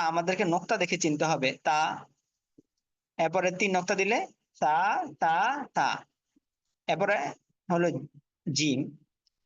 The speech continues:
নিচে নোক্তা থাকলে জিম, ওই মাথাটা শুধু। এরপরে হলো নোক্তা ছাড়া হলো হা, এরপরে হলো খ, উপরে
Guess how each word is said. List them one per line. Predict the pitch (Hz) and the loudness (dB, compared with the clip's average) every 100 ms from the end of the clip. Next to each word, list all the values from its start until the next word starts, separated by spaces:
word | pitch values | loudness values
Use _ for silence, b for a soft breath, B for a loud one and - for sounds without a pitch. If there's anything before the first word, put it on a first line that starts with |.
| _ _ _ - | _ _ _ -4
নিচে | 165 175 175 | -2 2 0
নোক্তা | 160 190 | 2 2
থাকলে | 185 214 151 | 2 0 0
জিম, | 143 147 175 302 285 202 | 2 2 2 -2 -6 -4
ওই | 160 156 | 0 2
মাথাটা | 160 175 160 | 2 0 0
শুধু। | 143 123 160 262 _ 151 | 0 0 -4 -6 _ -4
এরপরে | 147 165 165 | 0 2 2
হলো | 165 196 156 | 2 2 0
নোক্তা | 156 185 175 | 0 -2 0
ছাড়া | 175 170 | 2 2
হলো | 175 220 - | 2 -2 0
হা, | 156 131 151 269 _ _ _ _ _ _ _ _ _ _ - 151 | 4 4 4 -2 _ _ _ _ _ _ _ _ _ _ -2 -2
এরপরে | 156 165 | 2 2
হলো | 175 190 190 | 4 0 -2
খ, | - 139 123 165 - _ _ 170 | -2 0 2 -2 -4 _ _ -4
উপরে | 175 | 0